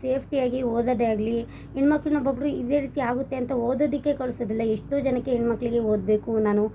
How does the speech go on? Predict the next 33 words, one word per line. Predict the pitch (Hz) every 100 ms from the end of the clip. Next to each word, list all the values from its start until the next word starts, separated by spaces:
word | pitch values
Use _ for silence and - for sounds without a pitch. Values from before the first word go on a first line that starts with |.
| - - -
ಆ | 233
ರೀತಿ | 247 247
ಕೆಲಸ | 240 240 -
ಮಾಡಬೇಕು, | 233 214 214 226
ಒಳ್ಳೆ | 220 208 220 240
ಕೆಲಸದಲ್ಲಿ | 226 220 240 233 233
ಸಿಗಬೇಕು, | 233 185 202 214
ಗೌರ್ಮೆಂಟ್ | 202 208 226 226
ಕೆಲಸ | 240 226 -
ಸಿಗಬೇಕು, | 220 214 208 208
ಮತ್ತು, | 208 202 208 214 - - 254
ಆ, | 233 220
ಇದು, | 220 214 233 233 226
ಆ, | 208 208 202 208 208 -
ಪೊಲೀಸ್ | 247 269 - 262
ಆಗಬೇಕು, | 240 220 208 220 226 214
ಮತ್ತು, | 214 220 233 233 -
ಆ, | 247 226 226
ಡಿ | 214 262
ಸಿ | 269
ಆಗಬೇಕು, | 233 226 240
ಏನೇನೋ | 233 247 254 285
ಕನಸು | 302 285 -
ಕಟ್ಕೊಂಡಿರ್ತಾರೆ. | 269 - 254 233 - 233 277 - - -
ಆದರೆ | 247 262
ಇದೇ | 220 311
ಕಾರಣದಿಂದಾಗಿ | 302 277 269 240 247 226 214 254 277 240
ಒಬ್ಬೊಬ್ರು | 214 220 226
ಪೇರೆಂಟ್ಸು, | - 240 240 233 277 294 -
ಆ, | 233
ಹೆಣ್ಮಕ್ಳನ್ನ | 226 240 254 254 269 262
ಓದೋದಕ್ಕೆ | 233 226 247 233 - 254
ಕಳಿಸೋದಿಲ್ಲ. | 226 220 220 202